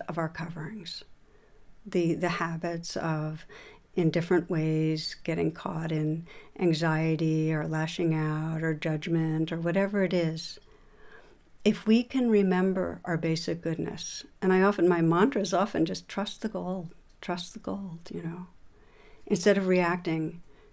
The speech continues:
instead of defending, instead of sinking into shame, if we can remember that, we can then respond to what comes up in a way that further aligns our heart. We all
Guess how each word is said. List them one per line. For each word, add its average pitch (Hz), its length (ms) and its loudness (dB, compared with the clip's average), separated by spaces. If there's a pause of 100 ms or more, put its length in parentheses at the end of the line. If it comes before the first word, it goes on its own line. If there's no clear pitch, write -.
(140)
instead 190 340 4
of 170 140 2
defending, 165 640 0
instead 160 240 2
of 165 100 -2
sinking 185 360 4
into 170 120 2
shame, 170 300 0
if 170 120 -2
we 202 100 4
can 208 160 4
remember 185 520 2
that, 160 440 -4 (800)
we 214 160 6
can 254 180 2
then 247 180 4
respond 208 600 2
to 196 60 -2
what 180 200 0
comes 175 280 0
up 170 200 -4
in 170 80 0
a 165 60 2
way 160 480 -2 (500)
that 185 140 2
further 202 560 0
aligns 160 460 0
our 165 120 -6
heart. - 380 -12 (2250)
We 185 220 4
all 190 460 2